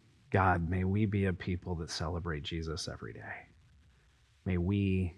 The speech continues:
give praise to our God and love back the God who, while we were still sinners, Christ died. May we love you back by grace-driven obedience. May we love you back by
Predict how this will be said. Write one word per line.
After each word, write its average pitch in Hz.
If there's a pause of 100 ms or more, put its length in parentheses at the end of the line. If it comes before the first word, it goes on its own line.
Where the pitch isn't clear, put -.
give -
praise 101
to 87
our 78
God 87
and 87
love 92
back 87
the -
God 87 (340)
who, 95
while 92
we 101
were 92
still -
sinners, 80
Christ -
died. - (920)
May 95
we 95
love 101
you 104
back 95
by 85
grace-driven 90 (120)
obedience. 87
May 90
we 92
love 95
you 98
back 90
by 85